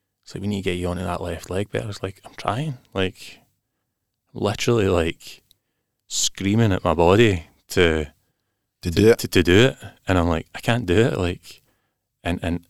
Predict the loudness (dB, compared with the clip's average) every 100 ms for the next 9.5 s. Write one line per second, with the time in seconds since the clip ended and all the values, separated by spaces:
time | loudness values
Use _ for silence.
0 | -8 -6 -2 -2 -2 -6 _ _ -10 -4
1 | -4 -2 -4 -4 0 2 2 2 -2 -4
2 | -4 -2 -2 -2 -2 0 0 0 0 0
3 | 0 -4 -4 -2 -2 -2 -4 _ _ _
4 | _ _ _ _ -6 -2 4 4 4 0
5 | 0 -6 _ _ -16 -6 4 4 4 0
6 | -6 -2 0 0 -2 -4 -4 -6 -2 0
7 | 2 0 -6 _ _ _ _ _ -2 0
8 | 2 -2 -6 _ -8 -6 -8 -4 -4 -2
9 | -4 -6 -12 -16